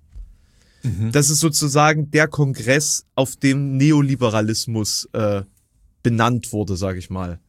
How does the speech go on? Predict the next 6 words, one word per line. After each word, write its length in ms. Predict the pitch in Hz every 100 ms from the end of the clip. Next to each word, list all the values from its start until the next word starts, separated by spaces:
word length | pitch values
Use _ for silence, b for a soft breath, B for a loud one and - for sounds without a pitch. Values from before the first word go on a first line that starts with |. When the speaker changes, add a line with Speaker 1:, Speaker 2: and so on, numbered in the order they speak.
| _ _
Speaker 2:
neunzehnhundertsiebenundvierzig. 1160 | - 113 107 110 101 113 107 - 120 - 147 147 _ b b
Daraus 480 | 117 120 127 127 -
ist 260 | 131 - -
dann 240 | 120 117
ein, 440 | - 110 107 107 -
ein, 560 | 107 104 101 98 95